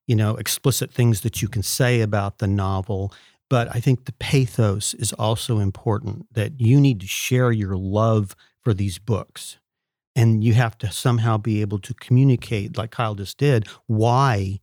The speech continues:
you love this book, and, and, and do it in, in a way that, that they're, they're, they're getting some of your energy for this.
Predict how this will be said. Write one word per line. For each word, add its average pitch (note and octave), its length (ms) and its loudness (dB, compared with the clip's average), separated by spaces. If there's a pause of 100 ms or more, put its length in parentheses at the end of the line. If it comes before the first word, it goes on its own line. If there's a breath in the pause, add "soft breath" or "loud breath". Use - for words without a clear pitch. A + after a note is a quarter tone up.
(220)
you A#2+ 180 6
love G#2+ 360 2
this G2 240 -8
book, - 440 -6 (600)
and, A#2 400 2
and, A2+ 300 2
and G#2+ 220 2
do B2+ 200 4
it A2 120 2
in, A#2 240 -2
in A2+ 160 0
a G#2 80 0
way A2 240 0
that, G2+ 240 -2 (140)
that G#2 240 -2
they're, B2 260 0
they're, A#2 440 2 (520 soft breath)
they're A#2 320 2 (720)
getting A#2+ 300 4
some A#2 280 2
of G2 120 -2
your G#2 200 0
energy G2 420 0
for - 180 -16
this. - 480 -14